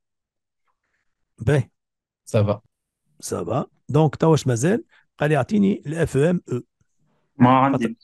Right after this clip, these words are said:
Speaker 1: خاطر، خاطر من
Speaker 3: آه.
Speaker 1: الأول، من الأول هو ال او، ال اف ام، ال جينيرا-، ال شو اسمه؟ معناها تعبات بال، آه،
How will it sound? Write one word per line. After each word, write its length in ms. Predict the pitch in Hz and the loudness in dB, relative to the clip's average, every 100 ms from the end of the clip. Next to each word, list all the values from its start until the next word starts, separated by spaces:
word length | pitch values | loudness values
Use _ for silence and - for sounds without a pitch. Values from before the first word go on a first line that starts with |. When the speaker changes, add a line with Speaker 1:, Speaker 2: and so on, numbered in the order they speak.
| 117 | -6
Speaker 1:
خاطر، 220 | 117 113 | -2 2
خاطر 200 | 110 107 | 2 4
من 60 | 104 | 4
Speaker 3:
آه. 20 | |
Speaker 1:
الأول، 480 | 156 165 143 123 110 | 6 6 4 0 -4
من 140 | 120 143 | -4 2
الأول 200 | 170 147 | 4 4
هو 140 | 156 | 2
ال 160 | 147 170 | 0 2
او، 140 | 190 | 2
ال 220 | 190 151 | 0 -8
اف 220 | 165 151 | -8 -4
ام، 280 | 143 151 131 | -4 -4 -4
ال 540 | 123 117 117 117 113 113 | -6 -8 -8 -6 -6 -4
جينيرا-، 500 | 123 143 131 131 - | 0 2 0 -2 -6
ال 120 | 120 | -6
شو 80 | 143 | -6
اسمه؟ 260 | - 110 - _ - - _ | -4 -6 -8 _ -20 -20 _
معناها 300 | 110 117 117 | -10 -6 -6
تعبات 640 | 117 113 120 170 - - | -6 -8 -2 -2 -2 0
بال، 420 | 156 143 135 139 - | 0 0 -2 -6 -4
آه، 580 | 143 135 127 127 123 | -4 -2 -4 -4 -6